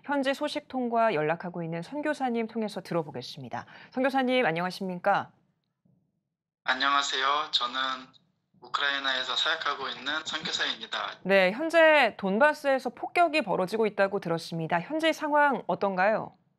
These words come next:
Speaker 2: 아, 네, 지금 돈바스 지역에 지금 폭격이 있는 거는 사실이고요. 어저께 그 지역에 살고 계시는 현지인들하고 이렇게 통화가 됐어요, 다행히. 근데 상황이 매우 안 좋다고 합니다.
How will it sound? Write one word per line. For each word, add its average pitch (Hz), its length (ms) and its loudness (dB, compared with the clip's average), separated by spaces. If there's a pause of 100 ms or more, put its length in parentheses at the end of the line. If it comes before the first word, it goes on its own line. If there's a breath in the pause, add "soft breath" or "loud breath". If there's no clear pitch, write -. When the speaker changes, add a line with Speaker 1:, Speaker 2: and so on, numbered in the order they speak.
(240)
Speaker 2:
아, 123 240 2
네, 120 180 -6
지금 127 600 -4
돈바스 135 400 -6
지역에 117 760 -6 (220)
지금 - 280 -4 (200)
폭격이 - 340 -2
있는 254 220 -8
거는 233 340 -4
사실이고요. 127 680 0 (280)
어저께 127 600 0
그 104 600 -6
지역에 113 840 -4
살고 170 280 -4
계시는 127 440 0
현지인들하고 147 1120 -4
이렇게 107 480 -8 (220)
통화가 196 280 4
됐어요, 110 480 -6 (120)
다행히. 104 380 -14 (180)
근데 139 340 -6 (100)
상황이 170 380 0
매우 123 220 -8
안 113 120 -2
좋다고 127 320 -8
합니다. 120 420 -8